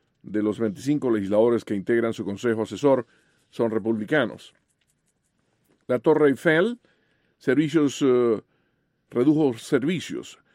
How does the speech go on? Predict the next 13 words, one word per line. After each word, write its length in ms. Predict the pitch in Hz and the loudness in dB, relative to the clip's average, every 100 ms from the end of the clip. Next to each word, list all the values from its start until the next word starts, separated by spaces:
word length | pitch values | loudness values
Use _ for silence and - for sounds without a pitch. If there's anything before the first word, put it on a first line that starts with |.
| _ _ | _ _
Furiosos 480 | _ 123 127 139 135 | _ 0 2 2 0
trabajadores 480 | 131 123 117 135 127 | 0 2 4 2 2
de 100 | 113 | -2
feria 300 | 120 139 143 | 0 2 2
se 100 | 127 | 0
interrumpieron 560 | 117 113 110 131 131 120 | -4 -4 -2 -2 0 -2
el 120 | 104 | -2
tráfico 360 | 127 127 123 | -2 -2 -2
alrededor 320 | 117 107 113 120 | -2 2 0 2
del 140 | 117 | 2
Arco 240 | 117 120 | 0 0
del 120 | 110 92 | -2 0
Triunfo 440 | 160 156 139 123 | 0 0 -2 -4